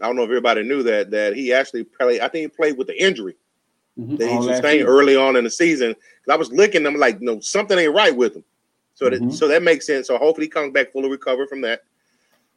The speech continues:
Speaker 1: But the only other concern outside of that, that injury that I have is the same one I had last year with him. He don't have
Speaker 2: Mm.
Speaker 1: Ingram there anymore. Can he be that primary back?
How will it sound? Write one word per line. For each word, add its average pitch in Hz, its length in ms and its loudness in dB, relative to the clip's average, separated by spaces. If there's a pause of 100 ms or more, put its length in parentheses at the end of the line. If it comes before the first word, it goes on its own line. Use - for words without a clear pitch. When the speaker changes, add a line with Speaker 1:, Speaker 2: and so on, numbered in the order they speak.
(140)
Speaker 1:
But 131 140 0
the 147 80 0
only 214 200 6
other 196 160 2
concern 190 480 0
outside 156 400 2
of 151 100 0
that, 131 200 2 (200)
that 127 140 0
injury 180 360 0
that 180 120 2
I 180 100 4
have 180 260 0
is 127 60 -16
the 110 80 -16
same 160 260 0
one 143 80 -4
I 131 60 -4
had 131 200 2
last 135 380 2
year 104 60 -10
with 92 140 -12
him. 95 140 -18 (720)
He 175 80 -8
don't 190 100 -2
have 151 140 4
Speaker 2:
Mm. 113 160 -4
Speaker 1:
Ingram 139 280 -4
there 104 120 -2
anymore. 98 400 -8 (540)
Can 156 240 0
he 165 140 -4
be 147 240 -6
that 139 260 0
primary 139 500 2
back? 135 480 -2